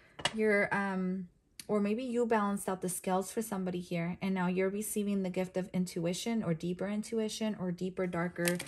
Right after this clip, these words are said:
um, occult knowledge or something like that. All right, beautiful. So yeah, your wish is being granted is what I'm seeing here. You're also looking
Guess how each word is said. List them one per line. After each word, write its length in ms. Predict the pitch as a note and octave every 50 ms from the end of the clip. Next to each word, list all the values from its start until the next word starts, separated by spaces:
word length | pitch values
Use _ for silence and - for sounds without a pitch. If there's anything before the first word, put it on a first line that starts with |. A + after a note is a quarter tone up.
| - - - - -
um, 200 | G3 F3 F3 F3+
occult 460 | F3 F3+ F3 - - G#3 G3+ F3+ -
knowledge 720 | - F#3+ F#3+ G3 G#3 A3+ A#3+ C4 C4+ C4+ C4 C#4 - - - - -
or 40 | B3
something 320 | - C4 B3 B3+ C#4 C4+
like 220 | C4 C4+ C4+ C#4
that. 240 | - C#4 C#4 C#4 - - - - - - - - - - - - - - - - - _ _ - - - - -
All 80 | - G#3+
right, 320 | A3 A3+ B3 C4+ C#4+ C#4+ - - - - - - - - - - - - - -
beautiful. 540 | G#3+ A3 G#3+ G#3+ G#3+ - F3+ F3 F3+ F#3 G#3 G#3 G#3+
So 180 | - - - A3
yeah, 220 | A3+ A#3 G#3+ G3
your 160 | G3+ G#3 G3+
wish 240 | G3 G3 G#3 A3+ A3+
is 140 | C#4+ C4 A#3
being 260 | A#3 A#3+ A#3+ A#3+ A#3+
granted 560 | G#3+ G3 F#3 F3+ F3+ F3+ G#3 A3 - A#3+ A3
is 120 | A3 G#3+ A3
what 100 | A3 G#3
I'm 120 | G3+ G#3+
seeing 440 | G#3 - - G3+ G#3 G#3+ A3 A3 A3+
here. 320 | A3 A3 A3+ A3 A3+ A3+ A#3 B3 - - - - - - - - G3+
You're 120 | G#3 A3
also 240 | A#3 C#4 - D4+ D4+
looking 260 | E4 D#4 D4 C#4 C#4